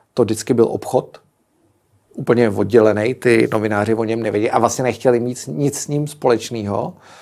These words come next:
A redakce. Žádný propojení nebo minimální, jakože napsali nějaký P R článek.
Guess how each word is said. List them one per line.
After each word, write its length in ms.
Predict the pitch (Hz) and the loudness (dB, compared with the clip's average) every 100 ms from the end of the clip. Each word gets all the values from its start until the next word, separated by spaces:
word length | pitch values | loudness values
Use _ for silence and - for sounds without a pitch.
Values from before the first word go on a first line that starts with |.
| - - - | -20 -20 0
A 80 | 120 | 4
redakce. 440 | 131 131 - - - _ _ _ _ _ _ _ _ - | 6 4 0 -12 -14 _ _ _ _ _ _ _ _ 0
Žádný 320 | 120 120 143 | 2 4 2
propojení 480 | 143 - 120 110 127 | 0 0 0 0 -2
nebo 200 | 107 110 | -4 -4
minimální, 600 | 95 87 98 110 107 107 | -4 -6 -4 -2 -2 -4
jakože 300 | 101 104 104 | -4 -6 -6
napsali 380 | 92 - 95 98 | -8 -6 -6 -6
nějaký 340 | 92 95 104 | -8 -6 -8
P 200 | 101 92 | -6 -6
R 140 | 85 | -6
článek. 460 | - - - 78 98 | -8 -12 -12 -12 -18